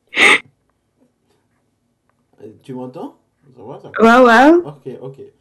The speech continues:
Speaker 1: Xale bu bëgg a tekki tey, xamul yaayam, xamul baayam, vraiment, moo tax ma bëggoon yow juddi sànni nga wax ma loo ci Genre, qu'est-ce que tu penses de Dior Desandi, quoi, en fait ?
Speaker 2: Moytu.
Speaker 1: Ah, ok.
Speaker 2: Moytu Dior Desandi, daal. Lii daal laa ci mën a wax.
Speaker 1: Ok,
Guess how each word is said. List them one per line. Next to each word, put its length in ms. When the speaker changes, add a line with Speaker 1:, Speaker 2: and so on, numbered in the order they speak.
Speaker 1:
Xale 140
bu 120
bëgg 160
a 40
tekki 260
tey, 140
xamul 280
yaayam, 240
xamul 300
baayam, 400
vraiment, 360
moo 120
tax 120
ma 60
bëggoon 260
yow 140
juddi 240
sànni 300
nga 100
wax 100
ma 100
loo 200
ci 160
Genre, 280
qu'est-ce 160
que 40
tu 100
penses 200
de 80
Dior 160
Desandi, 420
quoi, 140
en 80
fait ? 200
Speaker 2:
Moytu. 300
Speaker 1:
Ah, 260
ok. 140
Speaker 2:
Moytu 380
Dior 140
Desandi, 480
daal. 180
Lii 120
daal 140
laa 160
ci 60
mën 180
a 40
wax. 160
Speaker 1:
Ok, 100